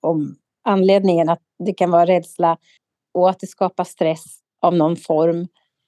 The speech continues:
Och då har vi ju, som alla vet, sagt förut, att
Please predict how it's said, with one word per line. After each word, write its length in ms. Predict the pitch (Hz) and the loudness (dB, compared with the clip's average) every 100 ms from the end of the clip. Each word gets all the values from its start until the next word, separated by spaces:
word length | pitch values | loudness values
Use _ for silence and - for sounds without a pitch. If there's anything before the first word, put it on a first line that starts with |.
| _ _ _ _ _ | _ _ _ _ _
Och 120 | - 185 | -4 0
då 100 | 196 | 2
har 160 | 202 | 2
vi 160 | 196 202 | 2 2
ju, 80 | 196 | 0
som 580 | - - - 185 185 - _ _ _ _ _ _ _ _ _ | -6 -14 -8 -6 -8 -10 _ _ _ _ _ _ _ _ _
alla 200 | 202 190 | 0 2
vet, 260 | 180 165 160 | 2 0 -2
sagt 340 | - 160 - | -4 -4 -4
förut, 380 | - 175 214 - | 0 2 2 0
att 140 | 170 | -4